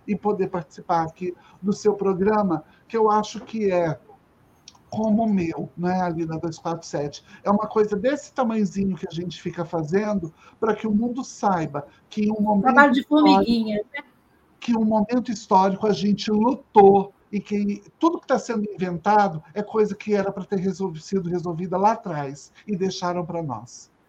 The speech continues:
Speaker 2: Meninas, antes, muito agradeço demais. Tem só mais dois comentários aí que eu queria terminar com, termi-, um comentário da Márcia Trolli, que é uma professora aqui da minha cidade, Niterói.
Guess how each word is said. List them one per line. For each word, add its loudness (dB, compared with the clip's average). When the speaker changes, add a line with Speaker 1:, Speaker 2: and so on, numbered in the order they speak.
Speaker 2:
Meninas, 2
antes, 0
muito -2
agradeço 0
demais. 0
Tem 0
só 6
mais 2
dois 4
comentários 2
aí -2
que -10
eu -12
queria -2
terminar 0
com, -4
termi-, -2
um -2
comentário 0
da -4
Márcia -4
Trolli, 0
que -8
é -2
uma -6
professora -2
aqui -6
da -2
minha -4
cidade, -6
Niterói. 0